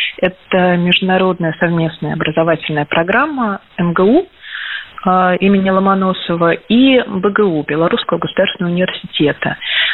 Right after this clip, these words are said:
А, программа называется «История белорусской диаспоры». Для поступления на эту программу нужно, а, поступить, соответственно, да, сдать вступительные испытания в М Г У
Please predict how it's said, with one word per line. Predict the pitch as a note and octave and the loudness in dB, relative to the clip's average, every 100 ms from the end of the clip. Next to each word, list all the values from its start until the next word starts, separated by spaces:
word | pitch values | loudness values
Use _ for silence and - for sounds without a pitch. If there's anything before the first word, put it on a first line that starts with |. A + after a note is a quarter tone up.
| - | -2
А, | - F#3 | -2 -2
программа | - F#3 A3+ A3+ | 0 0 0 0
называется | F#3 F3 F#3 F3 - - | -4 -4 0 0 -2 -6
«История | E3 - E3+ D3+ | -6 0 2 2
белорусской | D#3 D#3+ E3 D#3 - E3 | 2 2 2 0 0 2
диаспоры». | A#3+ F#4 - D4+ D4+ - - _ - - | 2 2 -2 -2 -2 -6 -20 _ -14 -2
Для | G3 F#3+ | 0 0
поступления | - G3 G3+ E3+ | 0 0 2 2
на | E3 | 0
эту | D#3+ | -2
программу | D#3+ F3 F3 D#3 D3 | -2 0 0 0 -2
нужно, | D#3 E3+ E3 D#3 D3+ D#3 - - - - - - - - - - - - - - | -6 -2 -2 0 -2 -4 -8 -18 -14 -12 -12 -12 -14 -16 -20 -20 -20 -18 -14 -2
а, | D3+ D3 D#3 D3+ D#3 D#3 - - - - | 0 0 0 0 0 -2 -4 -18 -20 -2
поступить, | F#3 - F#3+ - E3 - | -2 0 -4 0 -2 0
соответственно, | D#3 - D#3 - D#3 D#3+ | -2 0 -2 -2 -4 0
да, | A#3 | -2
сдать | F3+ D#3 - | -2 -4 -4
вступительные | - D#3+ D#3+ - D3+ D3+ | -8 -6 -6 -4 -2 -2
испытания | - E3+ - D#3 D3 C#3+ C#3 D3 - | -2 -4 0 0 0 -2 -4 -6 -2
в | |
М | E3+ E3+ | 2 4
Г | E3+ | 2
У | D3+ D3 | 0 -4